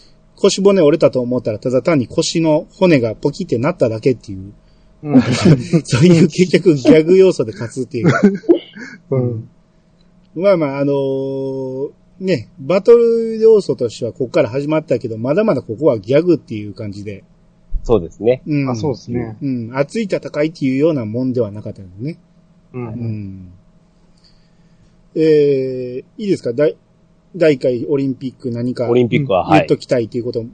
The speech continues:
Speaker 1: もいいですか？
Speaker 3: はい。うん。あのー、
Speaker 2: うん。
Speaker 3: 二十一回目のオリンピックを挟んでもう、もう、な、さっきのね、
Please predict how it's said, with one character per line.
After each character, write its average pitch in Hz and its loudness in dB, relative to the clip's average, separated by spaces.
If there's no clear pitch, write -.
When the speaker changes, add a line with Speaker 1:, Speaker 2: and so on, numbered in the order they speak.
Speaker 1:
も 139 0
い 117 -2
い - -4
で 110 -6
す - -12
か？ 104 -12
Speaker 3:
は 92 -14
い。 - -20
う 101 -10
ん。 87 -10
あ 113 2
の 110 0
ー、 107 2
Speaker 2:
う - 4
ん。 101 0
Speaker 3:
二 165 4
十 135 6
一 135 2
回 202 6
目 190 6
の 135 8
オ 127 2
リ 131 0
ン 117 -8
ピ 127 -2
ッ 113 -6
ク 98 -2
を 87 -8
挟 247 4
ん 240 0
で 214 8
も 196 8
う、 135 -8
も 180 0
う、 - -2
な、 165 8
さ 165 4
っ 139 -12
き 123 2
の 101 6
ね、 120 2